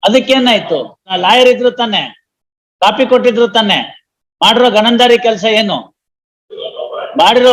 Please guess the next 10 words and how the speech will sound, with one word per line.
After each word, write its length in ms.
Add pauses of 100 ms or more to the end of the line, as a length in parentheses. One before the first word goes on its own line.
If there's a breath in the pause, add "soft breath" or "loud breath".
(120)
ಮಾಡಿರೋ 260 (100)
ಗನಂದಾರಿ 420 (100)
ಕೆಲ್ಸ 180 (160)
ಏನು? 180 (300)
ರಾಷ್ಟ್ರ 240 (200)
ಕಾಯೋದಲ್ಲ, 440 (640)
ಡ್ರಗ್ 300
ಇಟ್ಕೊಂಡಿರೋದು 560
ಇಪ್ಪತ್ತೊಂದನೇ 640
ವರ್ಷಕ್ಕೇನೇನೆ. 580